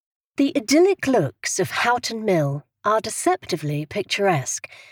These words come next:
as there has been a mill grinding grain at this site for over a millennium. At its peak, at the end of the Industrial Revolution, it was producing a ton of high-quality flour per hour.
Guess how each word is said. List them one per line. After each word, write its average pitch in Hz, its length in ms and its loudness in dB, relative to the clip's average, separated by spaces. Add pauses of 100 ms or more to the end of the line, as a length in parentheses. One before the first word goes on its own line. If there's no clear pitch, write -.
(280)
as 214 100 2
there 240 200 6
has 220 140 -2
been 220 160 0
a - 20 0
mill 220 480 2
grinding 247 560 2
grain 208 320 2
at 147 80 -6
this 151 140 -6
site 151 360 -4
for - 220 -2
over 208 320 2
a 190 140 0
millennium. 175 680 0 (720)
At 214 160 0
its - 140 -6
peak, - 420 -2 (240)
at 202 80 0
the 208 140 0
end 202 160 2
of 185 80 -6
the 190 80 4
Industrial 185 440 0
Revolution, 180 640 2 (440)
it 214 100 -2
was 226 140 -4
producing 226 560 -2
a - 80 -4 (100)
ton 143 540 0
of - 140 -8
high-quality 220 720 0
flour 170 500 0 (240)
per 185 180 -2 (140)
hour. 147 420 -2